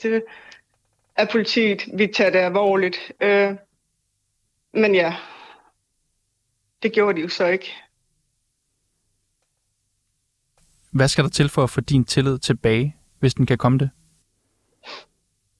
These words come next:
Speaker 1: Det ved jeg snart ikke, om den kan mere. Altså, jeg synes jo snart, man har oplevet så meget, øh, med kommune, Ankestyrelsen, børne- og ungeudvalg, politi, at det er jo svært at,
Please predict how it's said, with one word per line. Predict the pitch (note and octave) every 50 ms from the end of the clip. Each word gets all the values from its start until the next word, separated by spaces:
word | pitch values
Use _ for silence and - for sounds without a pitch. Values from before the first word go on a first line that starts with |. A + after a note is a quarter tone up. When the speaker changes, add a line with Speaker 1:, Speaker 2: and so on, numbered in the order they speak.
| _ _ -
Speaker 1:
Det | A#3+ G#3+
ved | A#3+ C4 B3+
jeg | A#3+
snart | B3 B3+ A#3+ A#3 A#3+ B3+
ikke, | D4+ - D4
om | B3+ A#3 - -
den | C4+ A#3 A3+
kan | - B3+ B3 B3
mere. | B3 A#3+ A#3+ B3 C4 C4+ A#3+ - -
Altså, | - G#3 G#3+ G#3+ A#3
jeg | A3 A3 A3
synes | - C4+ C4 C4 -
jo | A#3
snart, | - - C4+ A3 A3 A3 A3
man | A3 G#3 G#3
har | G#3+ A3
oplevet | A3 A#3 B3 A#3+ G3+ F#3+ G3+ G3+ G3 G3+ G3 G#3 G3+ - _ _ _
så | - - - C#4 B3
meget, | A3+ G#3 F#3+ G3 F#3+ G3+ A3+ A#3 A3+ - - - - - - - _ _ _ _ _ _ _ _ _ _ - -
øh, | G#3+ A3 A3+ A3+ A3 G#3+ G#3+ G#3+ G#3+ G#3+ G#3 -
med | G#3+ G#3+ G#3
kommune, | - - B3 A#3+ B3 B3 B3+ C4 C4+ C4+ B3+ A3+ G#3 G#3 - -
Ankestyrelsen, | G3+ G#3+ A#3 C4 C4 B3+ A#3 - - G#3 G#3 G3 G3 F#3+ F#3+ G#3 G3 F#3+ G3 G3 - -
børne- | G#3 G3+ G3+
og | G#3 G#3+
ungeudvalg, | A3+ A#3+ B3 B3 A3+ G#3+ G3+ G3 G3 F#3 F#3 F#3+ F#3+ - - - -
politi, | - A#3 A3 G3 - - C4+ B3 B3 A#3+ G3+
at | - G#3 G3+ -
det | G#3+
er | G#3+
jo | G#3 G3+
svært | G3 - A3+ A#3+ A#3+ A3 G#3 G3 F#3 G3+ - -
at, | - F#3 G3 F#3+ G3 G3 G3